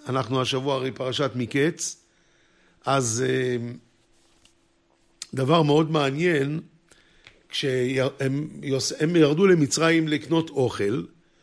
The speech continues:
יוסף הכיר אותם, ואז הוא מתנכר עליהם, אל אחים שלו, והוא אומר להם, "מרגלים אתם, לראות את ערוות הארץ באתם, אתם מחפשים איפה, איך, איך לכבוש את הארץ וזה."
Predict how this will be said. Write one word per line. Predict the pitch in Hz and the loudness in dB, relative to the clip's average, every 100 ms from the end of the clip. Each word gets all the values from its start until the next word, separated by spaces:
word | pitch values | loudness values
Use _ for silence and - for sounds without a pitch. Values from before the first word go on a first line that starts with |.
| _ _ - | _ _ -2
יוסף | 139 214 202 160 | 0 4 4 2
הכיר | - 147 117 | -2 -2 -2
אותם, | 123 156 180 185 | -2 -2 -2 0
ואז | 180 160 | 0 0
הוא | 185 | 0
מתנכר | 165 160 147 135 - 143 127 | -2 -2 0 0 2 0 2
עליהם, | 135 135 135 135 151 202 220 - | 0 -2 -2 -2 -2 -4 -8 -6
אל | 127 127 | -2 -2
אחים | - 120 113 | -2 -4 -4
שלו, | 139 175 233 | -2 -2 -2
והוא | 196 | -2
אומר | 196 262 | -2 -2
להם, | 254 202 196 202 202 - - _ - - 139 | -2 -2 -2 -4 -8 -16 -20 _ -20 -16 0
"מרגלים | 160 170 156 196 226 190 | 2 4 4 2 2 2
אתם, | 147 233 240 220 196 190 - - - - - | 4 6 8 6 2 -4 -12 -20 -20 -20 -4
לראות | 139 160 160 262 214 208 | 2 2 2 2 4 4
את | 185 175 | 2 2
ערוות | 147 135 175 160 | 0 2 2 2
הארץ | 151 170 151 135 - | 2 2 2 0 0
באתם, | 151 233 220 196 175 | 0 0 2 2 4
אתם | 147 160 | 0 -2
מחפשים | 143 139 110 180 170 | -4 -6 -6 -4 0
איפה, | 165 151 156 | 0 0 -2
איך, | 160 151 | 0 0
איך | 175 180 - | 0 -2 -2
לכבוש | 160 131 196 202 | -2 0 0 2
את | |
הארץ | 202 185 170 156 - 123 | 0 0 2 0 0 -6
וזה." | 127 160 | -6 -6